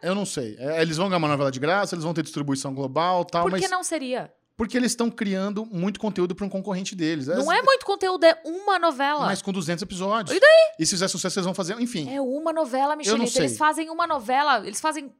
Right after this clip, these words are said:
Speaker 2: dez novelas por ano.
Speaker 1: É.
Speaker 2: É uma novela. Bota o Manuel Carlos pra fazer um negócio. Ele escreve aí, filho. Senta aí, vai,
Speaker 1: Ele
Speaker 2: manda,
Speaker 1: faz.
Speaker 2: digita.
Speaker 1: E, e eu, e eu me lembrei da Maria Ângela.
Speaker 2: Hum.
Speaker 1: A Maria Ângela, pra quem não sabe, é uma das maiores executivas do Brasil. Ela ficou
Speaker 2: Fofa.
Speaker 1: vinte anos na H B O Brasil.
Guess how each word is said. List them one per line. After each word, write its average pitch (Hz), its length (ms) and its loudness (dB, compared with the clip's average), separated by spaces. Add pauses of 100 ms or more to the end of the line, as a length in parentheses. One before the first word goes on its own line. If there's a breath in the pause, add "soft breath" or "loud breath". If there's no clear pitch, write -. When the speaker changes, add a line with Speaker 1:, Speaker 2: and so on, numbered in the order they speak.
(240)
Speaker 2:
dez 262 460 0
novelas 285 320 0
por 294 180 -4
ano. 254 380 -2 (460 soft breath)
Speaker 1:
É. 277 120 0
Speaker 2:
É 302 60 4
uma 349 320 2
novela. 285 460 4
Bota 262 400 0
o 392 40 -10
Manuel 359 300 4
Carlos 311 260 4
pra 294 120 0
fazer 285 180 -2
um 277 40 -2
negócio. 269 300 -2
Ele 254 80 -6
escreve 339 360 -4
aí, 330 100 -4
filho. - 240 -14
Senta 269 240 -6
aí, 202 160 -4
vai, 185 240 2
Speaker 1:
Ele 147 120 -8
Speaker 2:
manda, 226 140 0
Speaker 1:
faz. 143 360 0
Speaker 2:
digita. 233 480 -2 (500 soft breath)
Speaker 1:
E, 202 180 -2
e 202 60 4
eu, 220 200 8
e 185 60 2
eu 196 80 4
me 202 80 2
lembrei 180 280 6
da 196 80 0
Maria 190 260 2
Ângela. 165 340 -4 (240)
Speaker 2:
Hum. 208 240 -14 (160)
Speaker 1:
A 151 80 -6
Maria 170 240 4
Ângela, 190 240 2
pra 170 100 0
quem 160 80 -4
não 160 80 -2
sabe, 147 260 -2
é 170 40 0
uma 160 100 -2
das 143 220 -2 (160)
maiores 156 420 2
executivas 151 540 -4
do 143 80 -6
Brasil. 139 520 -4
Ela 139 200 -2
ficou 170 260 -2
Speaker 2:
Fofa. 123 180 -8
Speaker 1:
vinte 190 280 -2
anos 151 240 0
na 143 100 -6
H 139 180 -6
B 135 80 -2
O 135 60 0
Brasil. 127 480 -6